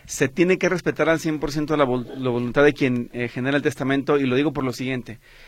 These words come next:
En los casos, hay conflictos en familia en donde una persona deja su testamento y dice, "La casa que compré en Zapopan, quiero que a mi fallecimiento se venda y el dinero que se obtenga de la misma venta se reparte en partes iguales". Y de repente uno de los hijos dice,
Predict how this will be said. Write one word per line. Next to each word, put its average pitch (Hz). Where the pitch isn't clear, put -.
En 120
los 117
casos, -
hay 147
conflictos 170
en 151
familia 151
en 156
donde 123
una 131
persona 131
deja 107
su 131
testamento 147
y -
dice, 120
"La 123
casa 175
que 151
compré 135
en 135
Zapopan, 185
quiero 147
que 143
a 127
mi 123
fallecimiento 131
se -
venda 165
y 151
el 123
dinero 131
que 131
se -
obtenga 143
de 135
la 120
misma 139
venta 147
se 131
reparte 127
en 131
partes 127
iguales". 117
Y 131
de 127
repente 175
uno 175
de 165
los 143
hijos 156
dice, 131